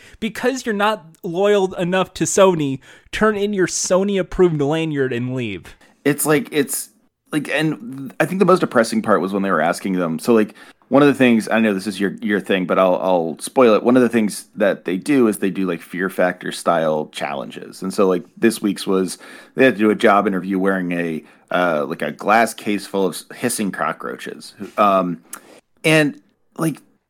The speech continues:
Speaker 2: all of them did fine. Like, all of them didn't really care about the cockroaches that much. It wasn't a big deal. It wasn't interesting or funny or, you know, stressful or anything. But the, the funniest thing about it, I thought, was how,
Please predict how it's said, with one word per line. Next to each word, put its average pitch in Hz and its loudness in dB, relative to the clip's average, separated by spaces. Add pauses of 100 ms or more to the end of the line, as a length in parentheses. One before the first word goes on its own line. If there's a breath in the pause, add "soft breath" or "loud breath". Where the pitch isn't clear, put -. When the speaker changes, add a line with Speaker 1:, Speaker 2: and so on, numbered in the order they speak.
Speaker 2:
all 180 4
of 170 2
them 147 2
did 113 0
fine. 98 -2
Like, 95 -6
all 113 6
of 104 0
them 98 -6
didn't 95 -6
really 78 -6
care 82 -6
about 73 -4
the - -20
cockroaches - -8
that - -8
much. 55 -12
It 80 -10
wasn't 80 -6
a - -12
big 67 -12
deal. 65 -10
It 58 -12
wasn't 78 -10 (240)
interesting 95 -6
or 78 -6
funny 78 -4
or, 62 -10 (400)
you - -10
know, 67 -8 (380)
stressful 87 -4
or 73 -2
anything. 64 -8 (340 loud breath)
But 139 2
the, 139 4
the 131 -2
funniest 190 0
thing 92 -2
about 85 -2
it, 82 0
I 78 -4
thought, 80 -4 (300)
was 123 2
how, 117 -2